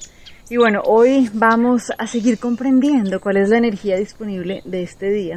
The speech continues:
Hoy nos vamos a dejar guiar por la presencia del Nahual cuatro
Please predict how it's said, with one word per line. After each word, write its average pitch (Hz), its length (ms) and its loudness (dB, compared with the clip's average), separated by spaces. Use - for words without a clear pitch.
Hoy 175 160 -10
nos 170 120 -8
vamos 190 300 -2
a 220 60 -2
dejar 185 320 -4
guiar 180 400 -4
por 247 320 4
la 240 300 4
presencia 220 640 -2
del 196 240 -4
Nahual 180 380 -2
cuatro 196 500 -4